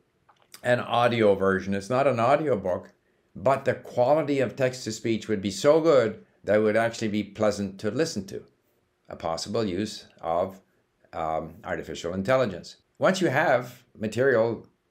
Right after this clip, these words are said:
say, that you've imported in, into LingQ, another problem I have with, uh, with the current state of artificial intelligence is timestamping.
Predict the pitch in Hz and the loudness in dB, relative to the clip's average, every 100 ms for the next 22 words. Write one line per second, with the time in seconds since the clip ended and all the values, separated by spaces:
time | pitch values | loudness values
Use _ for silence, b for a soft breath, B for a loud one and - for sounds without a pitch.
0 | - - 104 101 98 95 107 117 127 113 | -8 0 2 0 -2 -4 -4 -4 0 0
1 | 98 95 95 92 - - - 123 127 - | 0 -2 -8 -10 -14 -12 -4 -2 -2 -4
2 | B 98 104 175 208 151 120 107 101 98 | B -4 0 2 2 4 4 2 0 0
3 | 98 95 90 90 - 92 - 87 - 139 | 0 0 -2 -2 -2 -6 -6 -12 -8 -2
4 | 165 123 98 - - 139 127 107 - - | 0 -2 -4 -8 0 0 2 -2 -4 -10
5 | b - 101 87 87 87 95 123 185 175 | b -2 -2 -2 -10 -6 -4 -2 2 2
6 | 135 117 107 - b b 143 143 190 202 | 2 -2 -6 -10 b b -4 2 2 2
7 | - 101 78 76 | 2 0 -2 -10